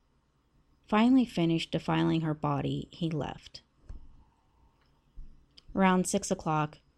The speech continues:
David Wallen returned home from work. His wife didn't respond when he called for her, and that was unusual. And that's when he noticed odd stains on the floor.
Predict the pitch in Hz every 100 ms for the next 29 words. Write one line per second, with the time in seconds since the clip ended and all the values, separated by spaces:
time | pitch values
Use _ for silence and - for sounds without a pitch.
0 | _ _ _ - 190 196 202 165 160 160
1 | 156 151 - 160 160 156 147 - 156 151
2 | 135 - - _ _ _ _ _ _ _
3 | - _ _ _ _ - 196 196 247 294
4 | - 214 185 170 - 165 156 151 156 156
5 | 165 - 139 156 156 160 151 - 170 _
6 | _ _ _ - 180 170 151 151 156 156
7 | 156 151 151 - 165 _ _ _ _ _
8 | _ _ _ _ _ _ _ _ 208 220
9 | 240 285 262 196 175 170 - - 165 160
10 | 156 - 170 160 156 147 - 156 151 -
11 | 160 156 165 165